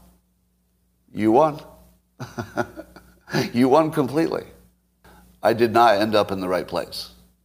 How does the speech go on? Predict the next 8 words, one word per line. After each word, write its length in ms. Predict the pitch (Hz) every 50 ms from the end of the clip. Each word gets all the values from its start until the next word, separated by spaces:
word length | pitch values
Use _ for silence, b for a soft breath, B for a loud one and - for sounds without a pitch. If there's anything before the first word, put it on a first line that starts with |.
| _ _ _ _ _ _ _ _ _ _ _ _ _ _ _ _ _ _ _ _ _ _ _ _ _ _ _ _ _ _ _ _ -
Agree? 400 | - 101 92 107 127 156 170 190 - - - - _ _ _ _ _ _ _ _ _ _ _ _ _ _ _ _
You 140 | - 113 113
would 80 | 113 110
all 180 | 117 120 120
agree 240 | 110 104 110 143 151
with 120 | 127 95 85
that, 160 | 78 78 71
right? 220 | 78 95 - -